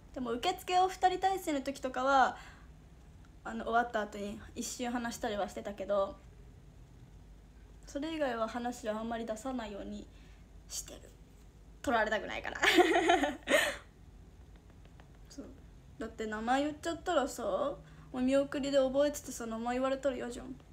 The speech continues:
名前言われたらみんなちょろいから絶対言っちゃうでしょ。<laughs> え？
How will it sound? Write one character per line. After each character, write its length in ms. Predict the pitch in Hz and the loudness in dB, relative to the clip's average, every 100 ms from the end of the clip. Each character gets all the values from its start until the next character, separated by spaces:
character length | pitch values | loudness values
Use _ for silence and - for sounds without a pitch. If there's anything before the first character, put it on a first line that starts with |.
| - - - | -20 -20 -6
名 100 | 269 | 0
前 160 | 262 285 | 4 4
言 80 | 311 | 4
わ 80 | 320 | 2
れ 40 | |
た 80 | 320 | 2
ら 80 | 269 | 2
み 120 | 262 | 2
ん 40 | |
な 80 | 262 | 0
ち 100 | 277 | 0
ょ 20 | |
ろ 100 | 285 | 0
い 60 | 294 | 0
か 80 | 240 | -2
ら 60 | |
絶 140 | 269 - | -4 -8
対 100 | 233 | -8
言 80 | 233 | -6
っ 20 | |
ち 60 | |
ゃ 20 | 254 | -8
う 40 | |
で 60 | 233 | -8
し 80 | - | -12
ょ。 40 | |
<laughs> 1900 | 262 - - - - - - - - - - - - - - - - - | -14 -16 -20 -20 -20 -20 -20 -20 -14 -14 -12 -12 -14 -18 -18 -16 -16 -16
え？ 20 | - | -4